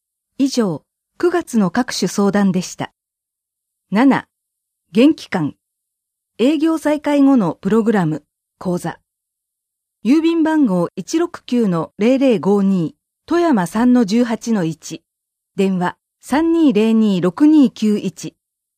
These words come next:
ファックス、三二零二六二九二。まず、フリー型プログラム。日時、対象、内容。年齢をお伝えしないプログラムは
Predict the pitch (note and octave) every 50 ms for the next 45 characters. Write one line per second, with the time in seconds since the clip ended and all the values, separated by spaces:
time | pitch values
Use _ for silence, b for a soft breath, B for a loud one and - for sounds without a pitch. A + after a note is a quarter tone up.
0 | _ _ _ - G3+ - - - - F3 - - _ _ _ _ _ _ - -
1 | A#3 C#4+ C#4+ D4 C#4+ C#4+ C4+ B3 G3 G#3 G#3+ G#3+ A3 A3 G#3+ G3+ F#3+ F3 F3 F#3+
2 | - - D4+ D4+ D#4 D#4 C#4 - - - A3+ A#3 A#3+ A#3+ A#3 A#3 A3 G3 E3 C#3+
3 | - _ _ _ _ _ _ _ _ _ _ _ _ _ _ _ _ _ G#3+ G#3
4 | - E3+ - - _ _ _ _ _ _ _ _ - A3 A#3+ D#4 E4 E4+ E4+ E4+
5 | D4+ D#4 D#4+ D4+ - C4+ C#4+ C#4 A#3+ C4+ B3 A3+ F#3 E3 D#3+ - - _ _ _
6 | _ _ _ _ _ _ _ _ _ _ - A#3 D4 D4 C#4 B3+ G3+ F3+ D#3+ -
7 | _ _ - A3+ B3+ B3+ - - B3+ B3 A#3 - - - F#3+ G#3+ A3 A3 A3 G#3+
8 | G#3 G3+ G3 F#3 F3 - _ _ _ _ _ _ _ _ _ _ _ - G3+ C4
9 | E4 E4+ D#4+ E4+ E4+ E4+ E4 E4 D4+ - C#4+ C#4+ - - D#4+ D#4 D4+ D4 - C#4
10 | C#4+ D4 D4 D4 - C4+ C#4 C4+ B3 C#4 C#4 B3+ G#3+ F#3+ F3+ D#3+ D3+ -